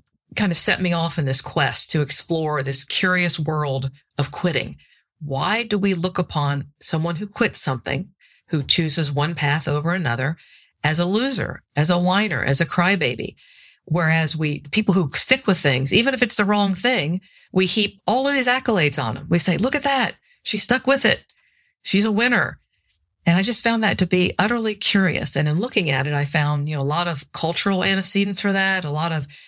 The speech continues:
historical things that were of great interest to me. And then I discovered that from a neuroscience perspective, there's all kinds of new research on what quitting really means, what happens when we quit in our brains.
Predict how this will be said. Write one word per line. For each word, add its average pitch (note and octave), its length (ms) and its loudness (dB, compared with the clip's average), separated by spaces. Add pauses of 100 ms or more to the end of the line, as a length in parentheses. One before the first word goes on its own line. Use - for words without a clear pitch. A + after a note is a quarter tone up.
(180)
historical F#3 880 2 (340)
things F#3+ 360 2
that F#3+ 100 -2
were F3 120 2
of D3+ 240 -2
great F3 240 4
interest F#3 340 2
to F#3 40 2
me. F3+ 180 4
And E3 340 -2
then G3 140 4
I F#3 120 4
discovered D#3 720 0
that D#3 260 2 (220)
from D3+ 200 -2
a D3+ 40 -2
neuroscience E3+ 680 -2
perspective, - 580 -2 (320)
there's D#3+ 140 0
all A3+ 200 -2
kinds G#3 260 0
of F3 100 0
new F3+ 200 2
research F3 520 0
on D3 200 2
what E3+ 240 -2
quitting F3 440 0
really D#3 280 -2
means, E3 500 -8
what D3+ 240 -4
happens F3 420 -2
when F3 140 0
we F3 100 0
quit - 440 -2
in D3 120 -2
our C#3+ 120 0
brains. E3 560 -4